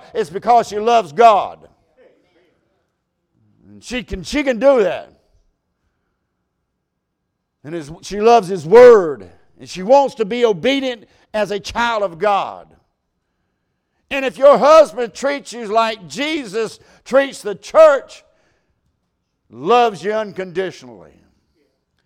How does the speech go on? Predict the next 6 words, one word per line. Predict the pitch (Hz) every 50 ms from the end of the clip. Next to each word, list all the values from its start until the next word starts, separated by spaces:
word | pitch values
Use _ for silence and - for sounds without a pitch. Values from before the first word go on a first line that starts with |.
| _ _ _ _ _
provides | - 196 196 160 196 208 214 214 202 196 175 131 - -
for | _ _ 151 147 139 131 120
you, | 98 85 76 73 _ _ _ _ _ _ _ _ _ _ _
prays | - - 226 269 269 262 240 190 156 120
for | - _ - 165 160 151 143 135
you, | 120 110 98 85 85 80